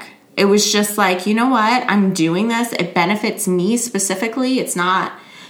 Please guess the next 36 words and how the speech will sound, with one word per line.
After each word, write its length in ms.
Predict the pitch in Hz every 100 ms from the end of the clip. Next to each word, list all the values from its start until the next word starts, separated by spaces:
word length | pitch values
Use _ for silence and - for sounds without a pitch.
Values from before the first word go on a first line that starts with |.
| -
you 140 | 185
know, 240 | 180 165 180
something 480 | 180 208 202 208 208
that 100 | 185
I'm 140 | 180
doing 340 | 175 185 202
for 180 | 202 165
anybody 520 | - 160 190 190 180 -
else." 540 | 180 254 381 - - - - -
And 560 | 208 208 196 196 190 - -
that 280 | 180 190 185
really 500 | 196 220 240 240 220
helped 560 | 175 214 226 226 -
me 300 | 196 175 180
kind 280 | 175 180 185
of 80 | 175
fortify 540 | 175 170 170 190 180
that 220 | 175 - -
habit. 680 | 170 175 277 330 392 - - - -
And 200 | 208 220
I 100 | 208
found 380 | 214 220 233 240
the 80 | 202
more 260 | 202 220
that 140 | 220 202
I 140 | 180
did 300 | - 190 208
it, 180 | 220 -
the 80 | 180
more 240 | 160 185
that 140 | 180
I 120 | 156 147
wanted 520 | 151 165 165 151 151
to 100 | 143
do 400 | 127 - 151 117
it. 200 | -